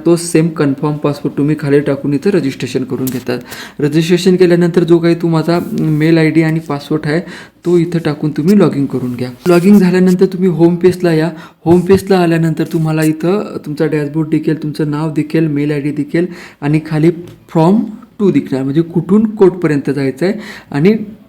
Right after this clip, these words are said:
तारीख दिसणार. तारीखच्या खाली तुम्ही चेक अव्हेलेबिलिटी बस शोधा. तुम्ही खाली बघू शकतात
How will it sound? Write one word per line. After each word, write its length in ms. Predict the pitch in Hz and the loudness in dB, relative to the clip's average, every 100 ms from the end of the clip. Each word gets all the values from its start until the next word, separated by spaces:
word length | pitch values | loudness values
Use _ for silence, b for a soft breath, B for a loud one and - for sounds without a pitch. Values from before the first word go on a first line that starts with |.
| - | 0
तारीख 240 | 180 165 147 | 4 4 4
दिसणार. 340 | 143 - 127 123 | 0 -2 -6 -4
तारीखच्या 380 | 156 147 156 185 175 | -2 -2 0 -2 0
खाली 180 | 160 | 0
तुम्ही 260 | 156 170 185 | 0 0 0
चेक 440 | 180 - 180 180 | 0 4 4 4
अव्हेलेबिलिटी 720 | 151 147 151 151 165 165 208 214 B B - | -4 -2 0 2 0 0 -2 -4 B B 0
बस 200 | 156 175 | 0 2
शोधा. 400 | - 160 175 208 B B B _ _ - | 2 2 4 2 B B B _ _ -6
तुम्ही 160 | 165 165 | -2 -2
खाली 220 | 170 156 | 0 2
बघू 240 | 160 165 175 | 4 4 2
शकतात 360 | 170 170 165 | 2 0 2